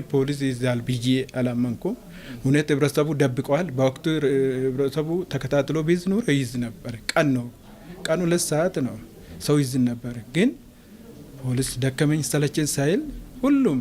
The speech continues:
ክትትሎችም የአዲስ አበባ ፖሊስ በሙሉ ወዲያውን ተከታትሎ የመያዙ በጣም ደስ ብሎኛል። እኔ ሰዎቹ ፊቱ ሲያይ በጣም ነው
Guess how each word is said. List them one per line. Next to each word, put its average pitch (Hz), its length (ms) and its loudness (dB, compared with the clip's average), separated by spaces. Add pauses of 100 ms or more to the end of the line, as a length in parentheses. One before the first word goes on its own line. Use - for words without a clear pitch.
ክትትሎችም 139 680 -2
የአዲስ 131 360 0
አበባ 143 220 0 (360)
ፖሊስ 139 340 0
በሙሉ 143 340 4 (680)
ወዲያውን 135 440 2
ተከታትሎ 127 600 -4
የመያዙ 139 500 2
በጣም 139 340 0
ደስ 123 220 -2
ብሎኛል። 113 480 -6 (640)
እኔ 139 200 2
ሰዎቹ 151 340 2
ፊቱ 147 320 0
ሲያይ 196 280 2
በጣም 156 360 2
ነው 127 160 0